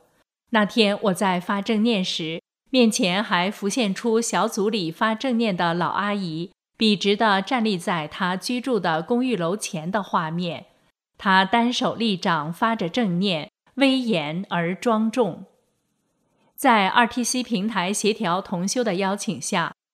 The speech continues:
我和小组另一位同修开始每三周一次协调幺零幺平台电话拨打讲真相项目，并积极上线拨打真相电话。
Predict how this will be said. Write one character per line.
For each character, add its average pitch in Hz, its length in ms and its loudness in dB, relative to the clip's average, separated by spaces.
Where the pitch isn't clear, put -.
我 202 140 4
和 202 240 2
小 202 260 2
组 185 300 -2
另 226 220 0
一 190 80 0
位 180 180 0
同 165 280 -8
修 180 380 -4
开 262 180 2
始 202 340 0
每 185 240 0
三 233 320 0
周 240 240 4
一 170 160 -4
次 170 440 -6
协 214 240 4
调 185 380 2
幺 240 200 2
零 202 240 -2
幺 214 200 4
平 190 300 -4
台 175 280 -4
电 202 240 -2
话 180 280 2
拨 240 240 0
打 196 280 0
讲 160 260 -4
真 214 200 0
相 208 280 0
项 170 340 2
目， 160 260 -6
并 214 280 6
积 240 160 -2
极 196 160 -2
上 190 300 0
线 175 340 -2
拨 233 160 2
打 165 240 0
真 190 220 -2
相 185 260 -2
电 170 220 -2
话。 160 360 -2